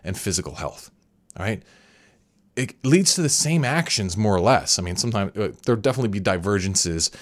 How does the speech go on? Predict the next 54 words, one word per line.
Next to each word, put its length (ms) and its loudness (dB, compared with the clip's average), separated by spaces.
in, 400 2
you 80 0
know, 100 2
where 200 2
you 100 0
take 300 -4
it, 80 -8
the 80 -4
extremes 520 -2
you 60 -4
go, 460 -2
all 180 2
that 140 -2
kind 160 -12
of 40 -8
stuff. 380 2
But 220 0
generally, 480 2
you 160 2
can 280 2
utilize 540 2
either 220 2
one 160 2
of 80 0
these. 120 -2
And 80 -2
most 200 2
guys 160 0
only 240 0
know 160 4
the 80 0
shitty 300 -2
one. 160 -6
They 60 -2
only 240 2
know 400 2
this 180 -2
dark 440 -2
black 480 -2
hole 480 0
sort 340 2
of 80 -4
motivation. 640 -2
And 100 -2
that 260 -6
just 300 -2
sucks 440 -4
because 320 -2
at 160 -8
the 60 0
end 120 0
of 80 0
the 60 0
day, 180 0